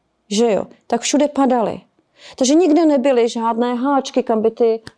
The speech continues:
eh, berle mohly dávat. Nebyly průjezdné cesty, aby na tom vozíčku se někdo dostal. A říkáte si,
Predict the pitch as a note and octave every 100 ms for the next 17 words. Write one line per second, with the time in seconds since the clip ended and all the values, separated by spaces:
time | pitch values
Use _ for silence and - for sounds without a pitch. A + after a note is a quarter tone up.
0 | - G#3+ A#3 A#3+ A#3+ A3 A#3+ A#3+ A#3+ B3
1 | A3 F#3 - - - A3+ A3 C4 C4 B3+
2 | C#4 C4 C4+ C4+ C#4 D4 - C4+ A3+ -
3 | A3+ A#3+ A#3 B3+ B3+ A3 - G#3 A#3+ B3+
4 | C#4 - B3+ C4 C4 B3 B3+ B3 D4 -
5 | - G3 F#3+ - - - - - - A#3
6 | A3+ A3+ A3+ _ _ - - F#3+ F#3 B3
7 | B3 A#3+ - C4+